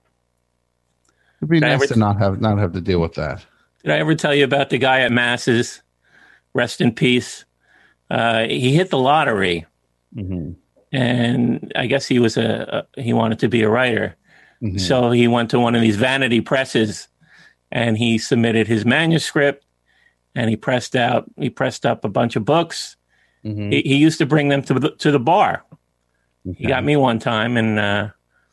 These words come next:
Speaker 2: I've got a copy of this book. Uh, I started reading it. Uh, I didn't get too far, but I still have the book. I,
Speaker 1: Okay.
Speaker 2: maybe one day. It's not, it's not very long, which is a good thing.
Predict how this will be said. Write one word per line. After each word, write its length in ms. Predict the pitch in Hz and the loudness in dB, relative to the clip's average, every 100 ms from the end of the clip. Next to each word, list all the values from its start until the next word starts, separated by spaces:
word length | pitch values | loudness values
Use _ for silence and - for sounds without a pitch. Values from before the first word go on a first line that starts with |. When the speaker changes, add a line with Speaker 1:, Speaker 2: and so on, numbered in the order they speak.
| _ _ - | _ _ -8
Speaker 2:
I've 120 | 117 | -4
got 100 | 135 | -2
a 60 | 127 | -2
copy 360 | 127 117 123 | -2 -2 0
of 60 | 117 | 2
this 160 | 113 - | 0 -2
book. 460 | - 107 113 - _ _ _ _ _ _ _ _ - | -4 -4 -4 -16 _ _ _ _ _ _ _ _ -12
Uh, 40 | 107 110 | -6 -6
I 60 | |
started 340 | 131 190 196 147 | -2 0 2 2
reading 380 | 151 147 139 | 2 2 0
it. 280 | 139 135 127 - | 0 -2 -6 -6
Uh, 500 | 135 113 110 113 107 - _ | -4 -2 -2 -2 -6 -10 _
I 100 | 127 | -4
didn't 120 | 123 113 | -2 -2
get 140 | 110 | -4
too 140 | - | -6
far, 420 | 113 - 98 95 - | -8 -4 -4 -4 -4
but 100 | 123 | -2
I 60 | 131 | -2
still 220 | - 190 | 0 2
have 120 | 160 | 2
the 80 | 123 | -2
book. 340 | 98 95 92 - | -6 -6 -6 -4
I, 200 | 113 120 _ _ 131 | -4 -4 _ _ -6
Speaker 1:
Okay. 240 | 131 98 | -4 -2
Speaker 2:
maybe 220 | 123 135 | 0 2
one 220 | 135 135 127 | 2 2 2
day. 240 | 123 113 | 0 0
It's 180 | 131 - | -4 -2
not, 160 | 156 147 | -2 0
it's 180 | 127 | 0
not 160 | 165 156 | 0 0
very 220 | 135 139 | 2 2
long, 400 | 135 131 107 95 - _ _ _ _ _ _ _ _ _ | 2 2 2 -2 -8 _ _ _ _ _ _ _ _ _
which 200 | 123 - | -8 -4
is 100 | 117 | -4
a 60 | 107 | -2
good 180 | 117 98 | -2 -2
thing. 300 | 110 104 | -4 -4